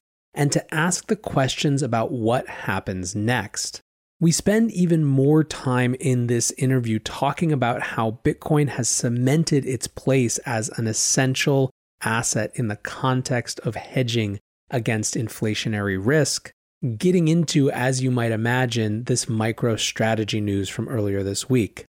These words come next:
We also discussed Preston's thoughts on the stock market, as well as his opinion of the stock to flow model. Preston mostly doesn't need an introduction, but for those of you who don't know, he is the co-founder of the Investors Podcast Network,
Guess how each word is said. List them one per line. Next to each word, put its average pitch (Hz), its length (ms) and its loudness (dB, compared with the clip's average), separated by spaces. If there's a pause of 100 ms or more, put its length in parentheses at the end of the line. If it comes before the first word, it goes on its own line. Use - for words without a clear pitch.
(300)
We 120 180 4
also 123 300 2
discussed - 640 -2
Preston's 123 640 -2
thoughts 127 560 -2
on 110 220 -2
the 101 120 -4
stock - 600 0
market, 156 500 4 (400)
as 123 160 4
well 120 220 6
as 117 140 2
his 170 280 2
opinion 135 380 2
of 123 140 -2
the 120 80 -2
stock - 460 0
to - 120 -2
flow 98 320 -2
model. 101 600 0 (520)
Preston 208 560 2
mostly 156 500 4
doesn't 127 360 2
need 123 160 2
an 117 100 0
introduction, 107 680 0
but 123 160 0
for 139 160 0
those 190 220 4
of 208 80 2
you 165 120 4
who 147 120 4
don't 127 300 2
know, 139 180 4
he 131 240 0
is 110 100 2
the 110 100 0
co-founder 143 760 2
of 131 160 -2
the 123 120 2
Investors 120 560 0
Podcast 117 720 -2
Network, 127 400 0